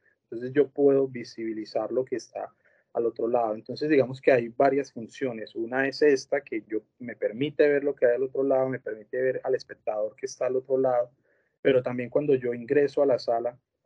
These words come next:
que quiero, que por lo general pues uno ingresa a un museo y uno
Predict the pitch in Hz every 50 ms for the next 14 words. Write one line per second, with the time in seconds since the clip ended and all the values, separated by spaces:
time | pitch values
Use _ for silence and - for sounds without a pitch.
0 | _ _ _ _ - 113 - - 123 117 120 127 131 _ _ _ _ - - -
1 | - 107 104 101 104 101 101 101 104 107 107 107 - - 131 131 131 - 139 135
2 | 135 135 135 135 135 - - 123 120 113 110 110 110 110 110 - 135 135 135 131
3 | 131 131 135 135 135 - 151 143 143 147 147 139 123 113 113 117 120 123 127 127
4 | 127 127 -